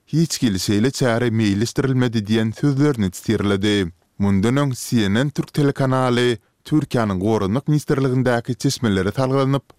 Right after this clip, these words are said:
Ankarada Russiýa we Ukraina wekilleriniň gatnaşmagynda Gara deňizde howpsuzlyk boýunça duşugyň geçiriljekdigini habar beripdi.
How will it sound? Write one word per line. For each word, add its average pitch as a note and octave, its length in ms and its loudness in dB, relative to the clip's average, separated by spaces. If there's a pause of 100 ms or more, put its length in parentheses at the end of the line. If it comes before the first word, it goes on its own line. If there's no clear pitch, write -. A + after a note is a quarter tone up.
(140)
Ankarada A2 760 0 (220)
Russiýa A2 420 0
we F#2+ 100 2
Ukraina A2+ 560 0
wekilleriniň B2+ 560 0
gatnaşmagynda A#2 960 0 (160)
Gara G2+ 280 0
deňizde C3+ 360 0
howpsuzlyk A#2+ 600 -2
boýunça C#3+ 360 0
duşugyň A#2+ 440 0
geçiriljekdigini A#2 1000 0
habar C3+ 380 -2
beripdi. G2 680 0